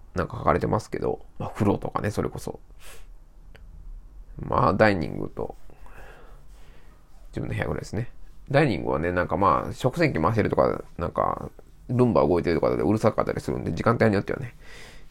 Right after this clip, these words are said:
いけないですけど、まあ、同じ場所にずっと座ってるのも飽きてくるんで、まあ、そういうのも一つあるかなということで。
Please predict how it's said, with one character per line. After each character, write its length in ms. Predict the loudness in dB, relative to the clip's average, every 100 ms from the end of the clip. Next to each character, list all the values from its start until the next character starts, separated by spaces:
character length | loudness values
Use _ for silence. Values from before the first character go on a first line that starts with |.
| -4
い 40 |
け 60 | -2
な 60 |
い 20 |
で 60 | -2
す 80 | 0
け 80 | 2
ど、 100 | 6
ま 260 | 6 6
あ、 80 | 6
同 140 | 6 8
じ 80 |
場 140 | 8 8
所 80 | 8
に 160 | 4
ず 120 | 4
っ 60 | 2
と 100 | 4
座 120 | 2
っ 60 | 4
て 60 |
る 60 | 2
の 80 | 2
も 80 | -2
飽 60 |
き 80 | 0
て 80 | 0
く 100 | 0
る 100 | -4
ん 80 | -4
で、 200 | -4 -6 -14 -18 -18 -18 -18 -18 -18 -12 -4
ま 40 |
あ、 20 |
そ 100 | 0
う 40 | 0
い 40 |
う 0 |
の 40 |
も 40 | 0
一 140 | -4
つ 120 | -4 -6 -6 -8
あ 80 | -8
る 80 | -4
か 80 | -2
な 120 | -2
と 120 | -4 -18 -20 -10
い 20 | -8
う 40 |
こ 80 | -4
と 100 | 0
で。 300 | 2 2